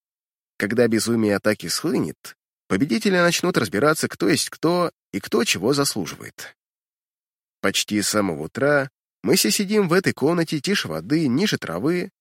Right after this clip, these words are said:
будто бы реально опасаемся, что мятежники услышат и придут за нами. Вооруженных людей в зале немного, охрана за дверями, а здесь, кроме бактрийцев Роксаны,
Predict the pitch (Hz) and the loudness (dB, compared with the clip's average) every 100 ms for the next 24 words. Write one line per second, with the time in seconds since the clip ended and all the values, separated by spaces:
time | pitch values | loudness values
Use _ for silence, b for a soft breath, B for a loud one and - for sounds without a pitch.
0 | _ - 147 202 196 185 190 185 180 175 | _ -2 2 4 4 4 4 6 4 2
1 | 170 220 185 135 95 - 107 135 131 120 | 2 4 4 2 -2 0 0 2 2 0
2 | 101 90 85 - - - - - 220 - | -2 -2 -2 0 0 0 -6 -4 -2 -2
3 | - 131 135 127 76 - - _ _ _ | 0 0 2 0 -2 -10 -18 _ _ _
4 | _ _ _ _ _ 87 95 107 123 135 | _ _ _ _ _ -4 0 2 4 2
5 | - 85 80 123 127 73 76 95 127 202 | 2 -4 0 0 0 -4 -4 -2 0 2
6 | 170 64 55 - _ _ _ - 107 95 | 0 -2 -12 -16 _ _ _ -4 -2 0
7 | 90 101 95 110 147 180 85 67 - _ | 0 0 0 0 2 2 0 -6 -16 _
8 | _ _ - 104 98 113 - 107 107 104 | _ _ -4 -4 0 0 0 0 2 2
9 | 101 - 110 101 90 - 92 - 214 175 | 0 -2 -4 -4 -6 -4 -4 -2 0 0
10 | 82 50 | -2 -8